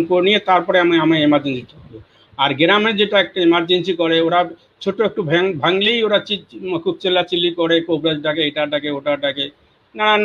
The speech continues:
ধরনের কাজ করে। আবার মনে করেন হাত পা বাঁধে এবং সেটা হাত অন-, অনেক সময় গ্যাংগ্রিন হয়ে যায়, আমরা হাত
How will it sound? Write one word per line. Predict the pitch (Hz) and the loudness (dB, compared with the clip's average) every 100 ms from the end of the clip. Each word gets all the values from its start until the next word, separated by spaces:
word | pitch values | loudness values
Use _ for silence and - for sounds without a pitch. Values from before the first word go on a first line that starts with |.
| 196 | 4
ধরনের | 190 185 165 | 4 4 2
কাজ | 151 - 165 | 0 0 0
করে। | 143 143 _ _ _ | 0 -2 _ _ _
আবার | 143 131 139 139 | -4 -2 -2 0
মনে | 143 139 | -2 -2
করেন | 135 139 | -4 0
হাত | 147 147 | 0 0
পা | 151 143 127 131 | -2 -2 -2 0
বাঁধে | 131 131 135 - _ _ | 0 0 -6 -8 _ _
এবং | 135 139 139 - | -8 -6 -6 -8
সেটা | - 143 | -4 -2
হাত | 135 127 - - | 0 -4 -6 -20
অন-, | 151 135 147 | -14 -12 -8
অনেক | 135 147 | -6 -6
সময় | 143 139 127 | -4 -4 0
গ্যাংগ্রিন | 143 143 143 | 2 4 2
হয়ে | 139 135 131 | 2 0 0
যায়, | 131 131 | -2 -2
আমরা | 135 127 | -2 0
হাত | 127 | 0